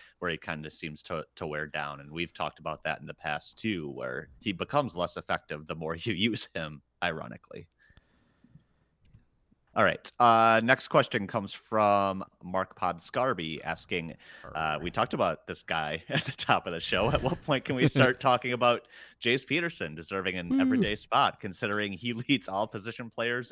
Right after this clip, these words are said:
Speaker 1: in war? Uh, Paul, y-, you noted, obviously,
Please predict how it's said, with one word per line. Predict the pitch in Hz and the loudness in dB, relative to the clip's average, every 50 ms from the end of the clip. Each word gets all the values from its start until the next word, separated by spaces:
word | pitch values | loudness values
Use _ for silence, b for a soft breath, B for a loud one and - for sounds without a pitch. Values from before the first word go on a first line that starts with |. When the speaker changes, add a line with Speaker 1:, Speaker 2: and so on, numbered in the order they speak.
| - - | -8 -6
Speaker 1:
in | 127 131 131 131 113 | -6 -6 -6 -8 -8
war? | 98 98 98 87 80 78 - 64 - - B B B B B B B B B B - | -6 -4 -4 -4 -4 -6 -8 -12 -14 -16 B B B B B B B B B B 0
Uh, | 101 98 95 92 92 92 92 95 87 - - - - - - | 4 4 6 6 4 4 2 0 -2 -6 -14 -20 -20 -20 -4
Paul, | - 120 120 123 131 139 - - | 0 4 4 4 4 2 0 -4
y-, | 107 113 120 - | -8 -12 -10 -8
you | 110 120 131 | -6 -4 -2
noted, | 131 131 113 110 110 107 101 92 - _ _ - | 2 2 2 2 2 0 -2 -4 -10 _ _ -6
obviously, | 87 90 90 90 87 - - 90 85 82 | -6 -6 -6 -8 -10 -10 -10 -10 -10 -10